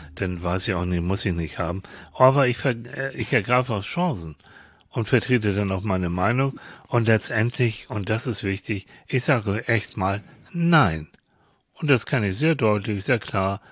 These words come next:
aber durchaus auch freundlich sagen. Ich muss nicht rumzicken oder schlechte Laune verbreiten. Ein klares Nein. Und ich muss es auch ertragen, das muss ich allerdings lange lernen,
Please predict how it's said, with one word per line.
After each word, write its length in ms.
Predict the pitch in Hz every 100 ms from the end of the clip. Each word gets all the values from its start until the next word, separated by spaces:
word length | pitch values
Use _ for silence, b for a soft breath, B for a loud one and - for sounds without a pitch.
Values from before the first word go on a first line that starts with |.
| b
aber 220 | - 113 113
durchaus 420 | 131 131 117 -
auch 120 | 113
freundlich 480 | - 175 190 - 85
sagen. 320 | 87 80 90
Ich 180 | - -
muss 260 | 139 156 -
nicht 200 | 139 -
rumzicken 640 | 156 160 - 90 87 107 - B B B B
oder 360 | - 120 117 107
schlechte 340 | - 113 -
Laune 300 | 120 160 117
verbreiten. 460 | - 95 95 87 98
Ein 180 | 104 98
klares 560 | - 147 165 143 -
Nein. 480 | 156 160 113 92 120 - b b b b _ -
Und 200 | 147 170
ich 120 | 151
muss 240 | 143 143
es 140 | 143 -
auch 220 | 113 -
ertragen, 400 | 110 - 110 110
das 180 | 107 -
muss 160 | 127 -
ich 60 | 101
allerdings 340 | 98 101 95
lange 260 | 113 104 98
lernen, 300 | 90 107